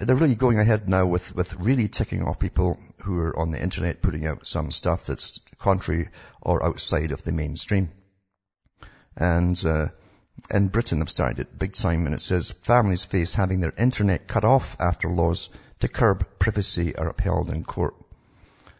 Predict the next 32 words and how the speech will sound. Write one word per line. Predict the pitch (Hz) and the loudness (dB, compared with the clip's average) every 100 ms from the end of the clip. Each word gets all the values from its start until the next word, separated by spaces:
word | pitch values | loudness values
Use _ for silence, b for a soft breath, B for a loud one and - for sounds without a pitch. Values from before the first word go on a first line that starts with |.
| b | b
So | - | -2
if | 101 | -2
you | 92 | 0
legally | 117 113 95 | 0 2 2
download | 85 117 117 92 | 4 4 6 4
movies, | 98 127 120 107 | 2 2 2 2
music, | 113 113 - | 0 0 0
or | 80 | 2
books, | 82 95 139 - - - b b b | 2 2 0 -2 -8 -10 b b b
uh, | 87 90 - 80 | -2 0 0 -2
you, | 92 - | -4 2
you'll | 87 | 2
appear | - 92 | 2 0
on | 80 | 0
a | |
blacklist, | 80 101 110 - 95 87 - - | 0 0 0 0 -2 -2 -8 -4
and | 85 87 | -2 0
then | 87 85 - - | 0 0 -4 -8
eventually | 85 82 80 87 | -6 -4 -4 -4
you'll | 64 80 | -2 -2
have | 92 | -2
your | 78 | -4
internet | - 82 78 80 - - | -6 -6 -4 -4 -6 -8
services | - 73 - 71 - | -6 -6 -6 -8 -10
cut | - - - - | -6 -6 -6 -14
off. | - 71 - - _ B B B | -8 -6 -6 -14 _ B B B
I'll | 73 | -2
tell | - 165 | 0 2
you | 98 | 4
one | 117 | 2
thing, | 131 107 87 B B | 0 -2 -2 B B
I, | B | B